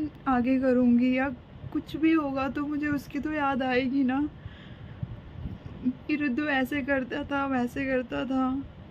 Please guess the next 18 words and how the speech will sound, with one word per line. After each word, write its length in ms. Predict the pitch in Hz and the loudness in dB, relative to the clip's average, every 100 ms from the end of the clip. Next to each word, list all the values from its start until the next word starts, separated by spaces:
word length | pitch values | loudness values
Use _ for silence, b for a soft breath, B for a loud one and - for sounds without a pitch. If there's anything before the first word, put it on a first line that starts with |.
| - | -8
कुछ 260 | 302 - 302 | -8 -6 -4
भी। 380 | 277 294 285 294 - - - - - - - - - | 0 0 -2 -4 -10 -18 -18 -16 -12 -12 -12 -14 -4
और, 200 | 320 302 - - - - - - - - - - - - - - - - B B B B - | -2 -2 -8 -12 -12 -10 -12 -14 -14 -14 -14 -16 -16 -14 -14 -14 -16 -14 B B B B -6
और 180 | 277 330 | 0 2
सच 240 | 320 311 311 | 2 0 -4
में 120 | 311 | -6
वो 180 | 311 311 349 | -6 -6 -4
बहुत 340 | 302 285 285 - | 2 6 6 4
प्यारा 360 | 285 269 269 254 | 0 0 2 2
बच्चा 380 | 247 - 277 277 | 2 0 -4 0
था, 340 | 269 277 285 294 247 | 0 0 0 -4 -2
बिल्कुल 640 | 294 277 - - 320 302 | 0 0 -4 4 6 6
भी 220 | 294 277 285 | 4 4 4
परेशान 600 | 285 269 262 285 254 240 | 2 2 0 2 2 6
नहीं 160 | 285 240 | 6 4
करता 380 | 262 202 247 254 | -2 -2 0 2
था 100 | 262 | 0
वो, 220 | 254 277 | 0 -4